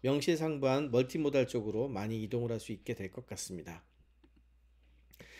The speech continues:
세 번째는 테크크런치가 참 재밌게 뽑았어요, 제목을. 에이아이 아포칼립스. 챗지피티, 클로드, 그리고 퍼플렉시티까지, 아, 제미나이는 아니네요. 퍼플렉시티까지, 어, 모두 같은 시간에 다운이 돼서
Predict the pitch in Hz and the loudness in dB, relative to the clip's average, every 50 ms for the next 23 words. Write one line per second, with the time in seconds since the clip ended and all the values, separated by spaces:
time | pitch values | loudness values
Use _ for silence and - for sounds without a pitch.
0 | - - _ - - 165 170 202 196 190 190 180 170 170 170 202 214 - 226 - | -20 -18 _ 4 4 6 8 6 6 6 6 6 6 6 6 4 2 0 2 2
1 | - 214 196 180 - - - 175 156 - 170 151 - - 139 156 170 165 - - | 4 4 4 4 2 4 4 4 6 4 2 2 2 2 4 4 2 2 4 6
2 | 147 135 131 117 107 98 - - 151 143 131 120 - - 123 113 - 113 104 110 | 8 8 8 8 6 4 0 0 2 2 2 2 2 2 0 0 0 -2 -2 -2
3 | 107 98 110 139 165 - - - 135 143 160 165 147 131 107 98 - - 139 - | -2 -2 0 -2 -2 0 2 6 8 8 10 10 8 8 6 2 0 -4 -4 -2
4 | - 120 110 95 - - - - - - - - - - - - - - - _ | 0 -2 -2 -2 -4 -4 -4 -4 -4 -6 -10 -20 -20 -20 -20 -20 -20 -20 -18 _
5 | - - 208 196 - 220 190 - 190 - - - 202 202 214 226 233 - - - | -2 2 2 2 2 0 0 -2 -4 -6 -2 2 6 6 6 6 4 2 -4 -20
6 | _ _ _ - 196 208 208 202 190 180 214 214 226 233 240 240 - - - - | _ _ _ 8 10 10 12 10 10 10 10 10 12 12 10 8 2 -2 4 6
7 | 160 160 151 165 196 226 247 254 247 - - - 240 233 - - 277 277 262 - | 6 8 8 10 10 10 10 10 6 -2 -2 2 2 2 6 8 10 10 8 8
8 | - - - 190 - - 160 151 - 139 143 147 139 127 127 120 - 147 156 196 | 4 0 -2 2 6 8 6 8 8 6 6 6 6 6 4 4 6 4 4 6
9 | 226 220 214 190 180 156 113 101 107 107 104 95 90 90 - - - - - - | 6 6 6 6 4 4 2 0 -2 -2 -4 -4 -6 -8 -10 -14 -18 -20 -20 -8
10 | - - 202 - - 233 220 - - 196 - - 180 - - 147 139 135 - 190 | -4 -4 -2 2 4 4 4 4 2 -4 -8 -10 -2 4 6 6 6 6 8 8
11 | 190 156 113 87 - - - - - - - - 127 127 127 123 123 120 117 131 | 8 8 6 4 0 -6 -20 -20 -20 -12 -4 2 4 6 8 8 8 6 4 4
12 | 131 151 185 190 202 196 - - 123 - - 214 220 - - 208 180 180 160 151 | 4 6 8 8 8 6 6 4 -2 2 6 6 6 6 4 4 6 6 6 8
13 | 160 156 156 175 190 196 196 185 156 135 120 113 104 - 151 160 147 117 95 - | 6 6 6 6 6 6 6 6 6 6 4 4 6 6 8 8 8 8 6 2